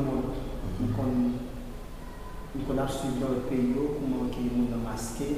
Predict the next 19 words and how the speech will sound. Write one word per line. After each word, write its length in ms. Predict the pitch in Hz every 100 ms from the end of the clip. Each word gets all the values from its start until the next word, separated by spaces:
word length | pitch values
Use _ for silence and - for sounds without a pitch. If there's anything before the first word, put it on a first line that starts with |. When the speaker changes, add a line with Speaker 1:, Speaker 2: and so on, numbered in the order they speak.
| 151 143 - - -
Speaker 1:
Men, 360 | 170 185 180 - - - - - -
bon, 400 | 587 - - -
sa 160 | -
pati 300 | - - - 196 165
fè 80 | 190
pati 340 | 165 160 - 151
mistik 380 | 160 151 - 147
la 80 | 135
toujou. 400 | 139 143 151 151 156
Paske 220 | 151 - 170 - - - - 160
moun 160 | 185
sa 200 | - 170 -
pa 200 | - 139
bèl, 280 | 156 151 -
lè 80 | -
moun 240 | 165 151
ale 160 | 147 143
nan 160 | 139
kanaval, 560 | 143 123 131 131 143